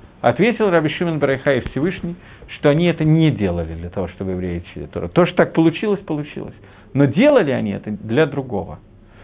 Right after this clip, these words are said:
Есть гемора в трактате Псохим. Я не думал, что она мне понадобится, я не взял трактат Псохим, поэтому скажу Бааль-Пе.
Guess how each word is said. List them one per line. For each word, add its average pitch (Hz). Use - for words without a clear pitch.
Есть 220
гемора 226
в -
трактате 185
Псохим. 147
Я 117
не 123
думал, 127
что -
она 123
мне 135
понадобится, 175
я 117
не 120
взял 120
трактат 127
Псохим, 165
поэтому 127
скажу 143
Бааль-Пе. 131